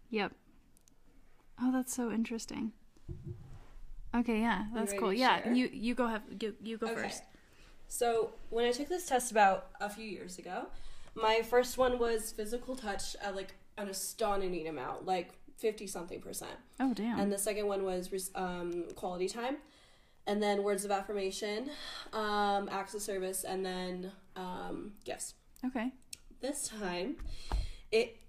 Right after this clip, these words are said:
Speaker 2: completely switched. So the first one is words of affirmation,
Speaker 1: <gasps>
Speaker 2: acts of
Speaker 1: Cute.
Speaker 2: service,
Speaker 1: Mm-hmm.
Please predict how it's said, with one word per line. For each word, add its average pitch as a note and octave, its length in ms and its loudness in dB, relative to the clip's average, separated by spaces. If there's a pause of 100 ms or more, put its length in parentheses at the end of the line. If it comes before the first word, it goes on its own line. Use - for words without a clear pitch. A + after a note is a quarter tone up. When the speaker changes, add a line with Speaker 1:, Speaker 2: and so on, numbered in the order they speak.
Speaker 2:
completely G#3+ 800 0
switched. - 640 -4
So G#3+ 200 2
the G3+ 120 0
first A#3 360 0
one G#3 240 2
is F#3+ 380 0
words F#3 320 -2
of F#3+ 100 -6
affirmation, G3+ 760 2 (580)
Speaker 1:
<gasps> - 600 -18
Speaker 2:
acts G3+ 260 2
of A#3 60 2
Speaker 1:
Cute. F#3+ 120 0
Speaker 2:
service, A#3+ 720 -2
Speaker 1:
Mm-hmm. G#3 340 0